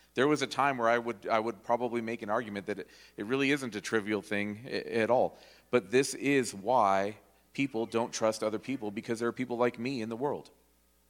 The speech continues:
Viewed from this lens, it makes sense that, that, that given the experience of life,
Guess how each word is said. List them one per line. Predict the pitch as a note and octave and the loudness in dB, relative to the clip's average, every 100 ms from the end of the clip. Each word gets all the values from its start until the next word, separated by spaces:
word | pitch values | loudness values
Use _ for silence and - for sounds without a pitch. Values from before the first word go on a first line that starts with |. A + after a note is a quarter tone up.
| _ _ _ _ _ _ _ _ _ _ _ _ _ _ _ _ _ _ _ _ _ _ _ | _ _ _ _ _ _ _ _ _ _ _ _ _ _ _ _ _ _ _ _ _ _ _
Viewed | F#2 A#2 D#3 D#3+ | -4 4 6 6
from | E3 D3+ | 2 2
this | D3+ | 2
lens, | A#2+ C3+ C#3 B2 C#3 - _ _ _ | 2 2 2 0 -6 -10 _ _ _
it | - C#3 | -2 2
makes | D3 D#3+ - | 4 2 2
sense | E3 E3 | 0 0
that, | - C3+ | 0 0
that, | C3 A#2+ | 0 -2
that | B2+ - | -6 -2
given | C#3+ D#3+ E3 | 0 0 0
the | D#3+ | 0
experience | C#3+ - C3 C3+ C3 | 0 -2 0 0 -2
of | A#2 | -4
life, | F#2 G2+ B2+ | -2 -2 -2